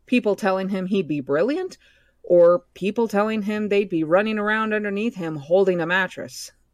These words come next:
It was really lucky that Harry now had Hermione as a friend.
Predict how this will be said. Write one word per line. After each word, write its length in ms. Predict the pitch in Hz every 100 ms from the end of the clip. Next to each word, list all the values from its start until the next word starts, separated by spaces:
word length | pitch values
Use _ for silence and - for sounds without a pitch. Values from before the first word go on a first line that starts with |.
| _ _ _ _ _ _ _ _
It 160 | - 196
was 180 | 185 170
really 260 | 214 220
lucky 380 | 175 196 190 143
that 200 | 131 147 -
Harry 340 | 233 247 240
now 360 | 190 208 170 156
had 320 | 170 170 160
Hermione 560 | 180 170 202 185 131
as 140 | 131 131
a 60 |
friend. 440 | 120 127 82 104